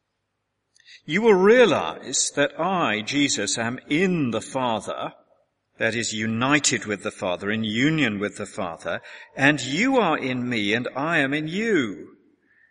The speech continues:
Now, just glance back for a moment to verse, um,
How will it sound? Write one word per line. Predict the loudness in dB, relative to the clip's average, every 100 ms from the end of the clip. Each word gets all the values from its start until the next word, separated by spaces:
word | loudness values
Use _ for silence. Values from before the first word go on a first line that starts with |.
| _ _
Now, | 4 4 2 -18 -20 -20 0
just | 2 4
glance | 4 2
back | 6 6 6
for | 2
a | 4
moment | 4 2 -2 -2
to | -2 -2
verse, | 0 2 4 2 0 -2 -2
um, | 0 0 -2